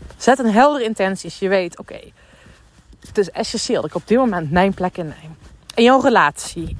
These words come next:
in je gezin, in jouw team, in jouw bedrijf. Dit is mijn plek." Ik had pas een klant op bezoek. "Ja, ben jij wel directeur?" En toen zei hij, eh,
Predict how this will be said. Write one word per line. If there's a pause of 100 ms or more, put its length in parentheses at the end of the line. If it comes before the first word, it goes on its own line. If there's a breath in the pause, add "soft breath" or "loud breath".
(240)
in
je
gezin, (1400 loud breath)
in
jouw
team, (380 loud breath)
in
jouw
bedrijf.
Dit
is
mijn
plek." (880 soft breath)
Ik
had
pas
een
klant
op
bezoek. (1600 soft breath)
"Ja,
ben
jij
wel
directeur?" (1500 loud breath)
En
toen
zei
hij,
eh,